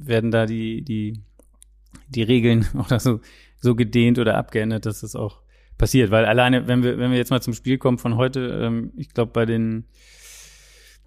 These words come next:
bei den Saints haben zweiundzwanzig Spieler waren auf der covid-Liste, ähm, bei den Dolphins sind's nur neun gewesen, bei den Saints, also ja, ich meine, das ist eine, fast eine halbe,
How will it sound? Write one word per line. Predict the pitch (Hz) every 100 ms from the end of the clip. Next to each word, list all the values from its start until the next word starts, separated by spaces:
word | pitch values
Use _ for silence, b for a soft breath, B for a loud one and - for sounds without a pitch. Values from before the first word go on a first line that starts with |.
| _ _ -
bei | 131
den | 123
Saints | 117 135 139
haben | 131
zweiundzwanzig | - 135 143 143 120 113
Spieler | - 139 123 113 - _ _ -
waren | 123 120
auf | 123
der | 135
covid-Liste, | 113 131 123 123 131 143 139 -
ähm, | 127 123 123 120 113
bei | -
den | 120
Dolphins | 117 123 131 113
sind's | 123 113
nur | 123
neun | 117 123 135
gewesen, | 123 131 123 127 123
bei | 117
den | 117
Saints, | 110 123 120 - -
also | 110 110 147 _ -
ja, | 117 92 - -
ich | 117
meine, | 120 110
das | 107
ist | 113 120
eine, | 110 104 107 - 120
fast | - 123 -
eine | 113
halbe, | 113 117 110 104